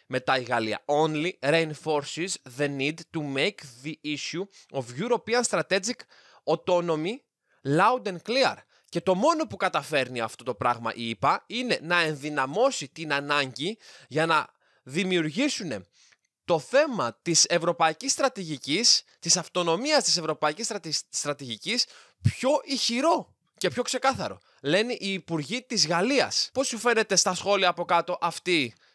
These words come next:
η μπαϊντενική τακτική; Μπαϊντενική, παύλα Democrat, παύλα Κυριακό Μητσοτακέικη. Έτσι. Πάνε μαζί όλα αυτά εδώ το συστηματάκι. Παύλα Κινάλ, παύλα σύριζα. Όλα αυτά είναι μαζί.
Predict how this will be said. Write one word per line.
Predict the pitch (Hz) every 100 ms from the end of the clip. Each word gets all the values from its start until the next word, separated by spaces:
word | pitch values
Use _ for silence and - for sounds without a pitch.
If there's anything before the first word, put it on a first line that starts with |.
| _
η | - 151
μπαϊντενική | 175 175 147 170 160 151
τακτική; | 170 151 - 143 156 233 277 _ _ _ _ _
Μπαϊντενική, | 127 131 120 123 123 208
παύλα | 180 202 175 139
Democrat, | 202 233 240 -
παύλα | 226 208
Κυριακό | 214 190 202 202 202 196
Μητσοτακέικη. | 190 190 170 175 170 104 98 110
Έτσι. | - 147 220 123 107 -
Πάνε | 170
μαζί | 151 147 143
όλα | 143 110
αυτά | 104 113
εδώ | 110
το | 113
συστηματάκι. | 113 - 123 202 -
Παύλα | 214 202
Κινάλ, | 208 160 214 247
παύλα | 226 202
σύριζα. | - 202 120 101 -
Όλα | - 247
αυτά | 220 285
είναι | 285
μαζί. | 254 220 165